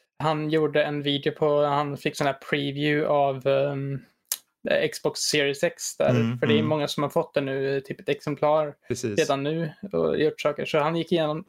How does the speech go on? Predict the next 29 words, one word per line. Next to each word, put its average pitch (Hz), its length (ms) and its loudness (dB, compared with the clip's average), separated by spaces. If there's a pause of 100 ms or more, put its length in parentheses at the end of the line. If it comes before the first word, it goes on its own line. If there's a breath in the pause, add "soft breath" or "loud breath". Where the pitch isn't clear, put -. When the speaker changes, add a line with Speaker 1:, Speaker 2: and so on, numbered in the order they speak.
Speaker 1:
han 170 140 2
gick 175 160 0
in 190 100 6
i 190 40 6
Minecraft 156 400 0
Dungeons 151 640 0
först, 143 240 -2
tror 135 160 2
jag 131 80 4
det 131 60 2
var. 127 140 0 (580)
Och - 80 -6
sen 147 140 2
så 151 100 -4
spelade 151 280 2
han 143 80 -2
lite. - 340 -2 (120)
Och 147 100 0
sen, 151 280 0
nej, 165 100 2
nej, 180 140 2
det 160 100 2
var, 165 260 -4
jag 160 180 -2
tror 180 140 0
inte, 170 140 -4
det 170 140 0
var 175 160 4
det, 175 60 6